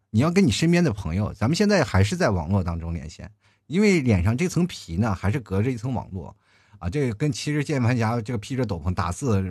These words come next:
没有什么区别，对吧？过去像最早以前还要开语音开骂的呢，是不是？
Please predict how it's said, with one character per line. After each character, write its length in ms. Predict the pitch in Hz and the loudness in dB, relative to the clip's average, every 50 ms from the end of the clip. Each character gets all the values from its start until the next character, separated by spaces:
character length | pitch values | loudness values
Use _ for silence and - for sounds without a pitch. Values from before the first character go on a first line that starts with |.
| 73 62 | -6 -6
没 120 | 98 113 | -4 -2
有 40 | 123 | 0
什 80 | 107 | 0
么 100 | 110 113 | 0 -2
区 220 | 107 - - 135 131 | -2 -4 -6 -6 -6
别， 120 | 110 80 - - - - _ | -6 -8 -10 -12 -18 -14 _
对 80 | 101 98 | -4 -2
吧？ 180 | 92 87 82 - | -2 -2 -4 -4
过 140 | - 143 | -6 -6
去 180 | 113 - 143 131 | -4 -4 -4 -4
像 240 | 104 107 127 120 113 | -4 -4 -4 -4 -6
最 100 | 113 120 | -4 -4
早 120 | 113 117 | -4 -4
以 40 | 104 | -2
前 120 | 85 107 | -2 -2
还 80 | 95 107 | 0 0
要 120 | 107 107 | 0 -2
开 160 | 104 104 - 117 | -2 -4 -6 -6
语 180 | 110 85 71 | -6 -6 -6
音 100 | 90 92 | -6 -6
开 120 | 92 - 98 | -4 -2 -2
骂 200 | 104 110 101 87 | 0 0 -2 -4
的 80 | 82 | -6
呢， 80 | 76 69 | -10 -14
是 80 | 67 78 | -14 -12
不 60 | 90 | -12
是？ 100 | 85 87 | -12 -12